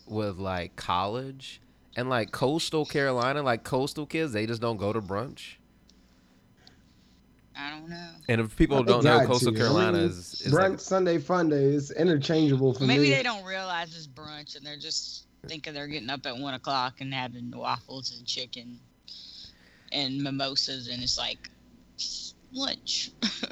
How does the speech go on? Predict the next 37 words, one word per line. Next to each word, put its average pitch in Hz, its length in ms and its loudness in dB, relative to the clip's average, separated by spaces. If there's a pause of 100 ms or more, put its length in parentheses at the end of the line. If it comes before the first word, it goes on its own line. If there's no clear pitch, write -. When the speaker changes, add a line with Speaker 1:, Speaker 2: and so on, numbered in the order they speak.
(500)
Speaker 3:
Yeah. 120 400 2 (1300)
I 156 120 4
don't 135 220 6
know, 139 80 6
Speaker 2:
I 190 40 4
just - 140 4
Speaker 3:
like 262 100 2
Speaker 2:
think 233 140 0
people 214 220 -4
have 196 220 2
a 170 80 -6
problem 170 400 -6
calling 160 340 -6
it 127 160 -12
brunch, 143 440 -10
which 151 100 -12
is - 80 -6
stupid. 135 540 -6
It's - 180 -14
like, 143 320 -10 (220)
who 214 80 -16
cares? 151 520 -6
Speaker 1:
Yeah, 120 200 2
who 127 180 0
cares 120 460 -2
what 113 160 -2
it's 85 140 -4
called? 123 640 -6 (420)
I 110 140 0
Speaker 3:
Yeah, 160 160 0
they're 143 240 2
like, 151 100 -4 (240)
"Brunch 135 300 4
is 113 180 4
gay?" 117 500 2
Like, 143 260 6 (720)
what? 311 240 4